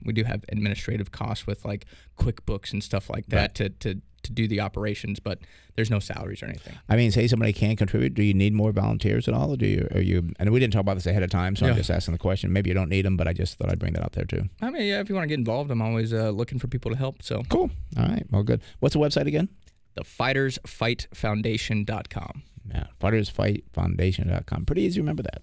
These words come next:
Speaker 1: Yep.
Speaker 2: Everything spelled out pretty good for you.
Speaker 1: Yeah, and the reason I, I named it that too was just, uh, you know, my grandpa used to call my aunt Rocky when she was fighting, uh, breast cancer,
Speaker 2: Mm-hmm.
Speaker 1: and in the movie Rocky, he said something along the lines of, you know, 'cause that's what fighters do, you know,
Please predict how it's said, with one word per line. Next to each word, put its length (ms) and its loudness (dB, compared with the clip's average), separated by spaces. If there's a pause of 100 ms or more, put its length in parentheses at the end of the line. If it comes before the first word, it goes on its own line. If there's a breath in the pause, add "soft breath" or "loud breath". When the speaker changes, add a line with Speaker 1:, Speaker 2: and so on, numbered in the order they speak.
(140)
Speaker 1:
Yep. 140 -2 (120)
Speaker 2:
Everything 380 2 (240)
spelled 300 0
out 140 -2
pretty 140 -2
good 160 -2
for 160 -2
you. 60 -4 (200)
Speaker 1:
Yeah, 240 2
and 160 2
the 200 0
reason 240 2
I, 240 0
I 20 2
named 240 2
it 120 -4
that 180 -2
too 180 0
was 180 0
just, 240 -4
uh, 300 2
you 60 -8
know, 100 0
my 220 -2
grandpa 340 -2
used 240 -4
to 80 -2
call 260 -2
my 140 -2
aunt 240 -2
Rocky 360 -2
when 140 2
she 140 -6
was 160 -4
fighting, 720 -4
uh, 120 -2
breast 220 -2
cancer, 420 -4 (160)
Speaker 2:
Mm-hmm. 120 6
Speaker 1:
and 500 2
in 220 -2
the 260 -2
movie 240 0
Rocky, 460 -4
he 240 -6 (320)
said 260 -4 (320)
something 220 -2
along 160 -4
the 40 -4
lines 280 -2
of, 160 0
you 60 -2
know, 100 -2 (180)
'cause 80 -16
that's 240 0
what 120 -8 (200)
fighters 320 0
do, 360 -4
you 100 -10
know, 100 -8